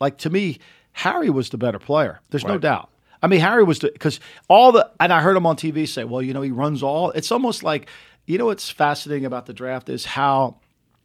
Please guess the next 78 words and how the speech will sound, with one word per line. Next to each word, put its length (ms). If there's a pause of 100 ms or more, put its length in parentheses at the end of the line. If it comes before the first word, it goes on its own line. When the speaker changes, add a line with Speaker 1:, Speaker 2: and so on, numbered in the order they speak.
(260)
Speaker 1:
you 200
can 200
tell 240
teams 420
are 100
helping 480 (100)
guys 300
that 100
are 80
on 160
T 200
V 320 (200)
Speaker 2:
Yeah. 140 (120)
Speaker 1:
with 220
their 100
thoughts, 400
because 320
it's 140
almost 320
like 180
in 80
Black 320
Ops. 300
You 60
know, 240 (220)
you, 280
you 100
know 140
in 100
J 200
F 140
K 300
when, 280 (440)
when 180
Mister 300
X 240
is 140
down 300
in, 220
uh, 160
Australia 520
and 80
he's 140
reading 200
the 60
papers 500
and 100
he 100
already 240
knows 320
that 140
Oswald 600
Speaker 2:
<laughs> 280
Speaker 1:
has 220
been, 340
you 120
know, 100
arrested, 800
Speaker 2:
<laughs> 40
Yeah. 100
Speaker 1:
you 80
know, 180
and 80
he 60
said 200
it 60
was 100
strictly 340
Black 300
Ops. 220
This 160
is 100
how 140
we 120
would 140
have 80
handled 320
it, 60